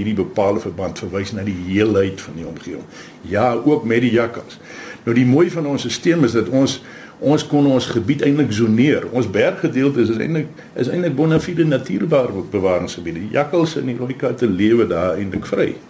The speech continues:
Ons bly gee tree terug. Ons kyk tweedens as die, eh, eh, sa-, hierdie volhoubaarheidsstorie kyk ons na ons mense. Dit is 'n program. Hierdie hele ding is daarop gemik om mense se, se welstand 'n bietjie op te tel.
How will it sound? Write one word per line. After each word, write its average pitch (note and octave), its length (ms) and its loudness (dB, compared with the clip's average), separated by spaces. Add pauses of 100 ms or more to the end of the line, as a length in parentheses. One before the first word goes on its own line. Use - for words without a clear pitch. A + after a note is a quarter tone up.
(120)
Ons G2+ 160 -2
bly F#2+ 220 -2 (340)
gee G#2 240 -2
tree G2 240 -6
terug. - 320 0 (880)
Ons D3 240 4
kyk C#3+ 300 -2 (100)
tweedens D3 540 2 (100)
as G#2 160 -4
die, G#2+ 220 -4 (260)
eh, - 120 -4 (360)
eh, - 40 -6 (120)
sa-, A#2 240 -2
hierdie A2 320 -2
volhoubaarheidsstorie G#2+ 960 0
kyk A2+ 240 -2
ons A2 180 -4
na G2+ 140 -2
ons G2 320 -4
mense. G2+ 400 -4
Dit E2+ 120 -8
is - 80 -2
'n - 120 0
program. C3 720 0 (500)
Hierdie A#2+ 280 4
hele F3 160 4
ding C#3 160 -2
is G#2+ 100 0
daarop G2+ 280 2
gemik G2 400 -4
om F#2 140 -6
mense F#2+ 340 -8
se, E2 260 -8 (200)
se - 180 -6
welstand F2 520 -6
'n E2 60 -10
bietjie D#2+ 240 -6
op D#2 160 -8
te D2 120 -10
tel. - 220 -10